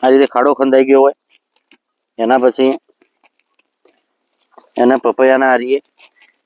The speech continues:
અ, થેલી ઉપર એક ઘીસી હોય એની, હોળ પડેલો હોય,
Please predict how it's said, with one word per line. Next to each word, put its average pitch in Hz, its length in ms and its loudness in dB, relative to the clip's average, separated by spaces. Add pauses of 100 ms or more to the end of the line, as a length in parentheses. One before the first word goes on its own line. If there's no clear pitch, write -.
(220)
અ, 117 60 -2 (840)
થેલી 135 280 2
ઉપર 151 220 0
એક 143 100 -2
ઘીસી 104 360 -6
હોય 104 200 0
એની, 101 220 -8 (640)
હોળ 123 160 0
પડેલો 107 320 -2
હોય, 92 160 -4